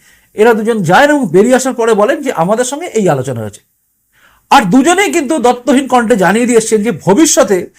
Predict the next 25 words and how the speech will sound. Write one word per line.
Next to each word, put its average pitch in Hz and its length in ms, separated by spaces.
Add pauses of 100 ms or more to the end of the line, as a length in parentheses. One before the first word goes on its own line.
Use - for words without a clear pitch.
(180)
কোনো 233 180
ডাক্তারকে 226 520
এরকমভাবে 226 720 (140)
সমন 240 340
পাঠিয়ে 202 280
ডাকবেন 139 300
না। 113 160
আপনার 202 340
যদি 277 140
আলোচনা 240 380
করার 269 200
দরকার 226 280
হয়, 294 160 (320)
এমনি 190 280
ডাকবেন। 208 440
আজকে 170 260
দেখছিলাম, 202 460 (380)
শুনছিলাম, 294 500
ভালো 202 240
লাগছিল, 208 340
ডক্টর 214 220
কুণাল 247 340
সরকার 247 280
তিনি 226 200
বলছেন, 196 500